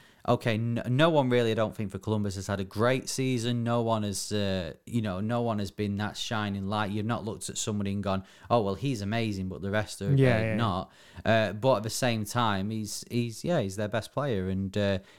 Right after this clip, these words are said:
Speaker 1: it should be just a matter of time until he is being looked at Europe. But for Columbus, the longer they can keep him, the longer, especially Mountain New Stadium, 'cause I've gotta say, sometimes in new stadiums, we see it here in the U K, the atmosphere doesn't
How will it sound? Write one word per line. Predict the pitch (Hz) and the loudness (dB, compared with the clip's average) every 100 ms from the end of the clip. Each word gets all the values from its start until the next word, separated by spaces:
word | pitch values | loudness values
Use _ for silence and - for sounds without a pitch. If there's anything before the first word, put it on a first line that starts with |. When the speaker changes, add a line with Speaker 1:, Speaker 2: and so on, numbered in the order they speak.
| - | 0
Speaker 1:
it | 113 - | 0 -2
should | - 139 104 | 0 0 0
be | 110 101 | -2 -2
just | 98 - | -4 -2
a | |
matter | 104 101 - | 0 -2 -4
of | 104 | -8
time | - 107 104 | -4 -2 -2
until | 101 - 98 | -6 -6 -4
he | 101 | -4
is | 139 | -4
being | - 127 95 | -4 -2 -2
looked | 92 - | -4 -6
at | 90 - | -6 0
Europe. | 98 90 80 - | 2 2 0 0
But | 110 95 | 0 -2
for | 92 | -4
Columbus, | - 123 175 139 117 - | 0 2 2 2 0 0
the | 113 | 0
longer | 123 143 | 0 0
they | 156 | -2
can | 160 165 | -2 -4
keep | 156 - 117 - | -2 -2 -2 -2
him, | 113 113 - - - | -2 -4 -12 -20 -6
the | 107 | -2
longer, | 107 117 123 123 120 98 | 2 2 2 2 2 2
especially | - 123 - | 0 -2 0
Mountain | 139 127 123 | 0 0 2
New | 123 | 0
Stadium, | - 123 107 104 | 0 -2 0 -2
'cause | 101 113 | -4 -2
I've | |
gotta | 110 156 | 2 2
say, | 143 151 127 110 101 - - - | 2 2 4 2 -2 -10 -20 -2
sometimes | - 165 156 156 139 | 2 4 4 4 4
in | 143 | 2
new | 143 143 | 2 2
stadiums, | 127 - 139 131 110 101 | 0 2 2 2 -2 -4
we | 107 | -4
see | - 127 | -2 0
it | 101 | 0
here | 117 | -2
in | 113 | -2
the | 107 | -2
U | 110 | -4
K, | 107 - 110 95 95 _ _ - | -4 -2 0 0 -4 _ _ 0
the | 120 | 2
atmosphere | 120 120 - 120 110 | 2 0 -2 -2 0
doesn't | 104 120 127 113 | 0 0 0 -2